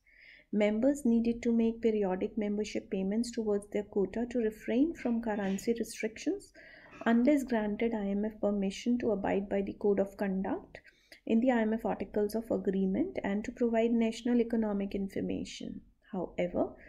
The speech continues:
stricter rules were imposed on governments that applied to the I M F for funding.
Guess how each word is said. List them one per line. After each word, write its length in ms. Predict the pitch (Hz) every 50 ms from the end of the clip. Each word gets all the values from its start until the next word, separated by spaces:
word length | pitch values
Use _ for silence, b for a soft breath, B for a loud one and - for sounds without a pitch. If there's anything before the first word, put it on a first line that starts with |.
| B B B B B
stricter 500 | - - - 294 285 294 - - 320 302
rules 380 | 277 269 262 269 294 285 277 -
were 100 | 240 233
imposed 580 | 233 226 220 220 - 214 214 220 226 226 226 240
on 180 | 233 226 226 226
governments 800 | 220 208 196 190 196 202 202 208 220 269 302 302 - - - -
that 220 | - 202 202 - - -
applied 420 | 226 220 - 202 208 202 202 202 202
to 100 | - 196
the 140 | 202 208 202
I 140 | 190 185
M 140 | 180 185 185
F 140 | 202 208 -
for 100 | - 214
funding. 560 | - - 190 180 170 - - - - - -